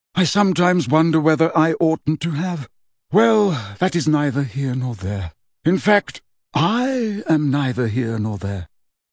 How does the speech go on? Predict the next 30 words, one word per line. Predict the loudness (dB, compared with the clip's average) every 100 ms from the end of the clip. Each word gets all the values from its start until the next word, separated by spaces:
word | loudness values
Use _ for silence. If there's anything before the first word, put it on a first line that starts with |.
| _ _ _
He | -2
gave | 2 2
a | 0 -4
small, | -2 0 0 -2 -4
sad | -4 -4 -4
chuckle. | -6 -6 -4 -6 -8 _ _ _ _ _ _ _ -2
"I | 2 4
know | 2 2 2
nothing | 0 0 -2 -2 0
of | 0 -2
the | -6
secrets | -4 -6 -4 -6 -6 -8
of | -6
death, | -4 -4 -6
Harry, | -6 -6 -6 -8 -12 _ _
for | 0 0
I | 2 -2
chose | -2 0 2 2 0
my | 0 0
feeble | -2 -4 0 0
imitation | 0 -2 -4 -6 -4 -2
of | -2 -2
life | -4 -4 -4
instead. | -6 -4 -8 -8 -8 -8 -12 _ _ _ _ _ -4
I | 2 4 4
believe | 2 2 0 2
learned | 2 4 2 0 0
wizards | 0 0 -2 -4
study | -10 -8 -4 -2
the | 0